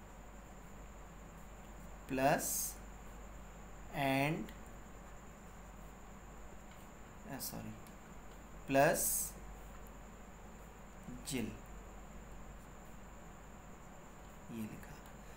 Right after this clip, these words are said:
तो ऐसे case में जो हमारा output आएगा वो क्या आएगा,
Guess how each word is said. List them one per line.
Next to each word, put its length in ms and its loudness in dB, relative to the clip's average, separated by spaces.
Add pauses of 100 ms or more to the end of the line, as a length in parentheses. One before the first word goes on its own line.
(360)
तो 180 6 (140)
ऐसे 280 12
case 380 8
में 220 6 (480)
जो 200 10 (320)
हमारा 280 12
output 460 12
आएगा 400 12 (380)
वो 160 0
क्या 140 10
आएगा, 280 10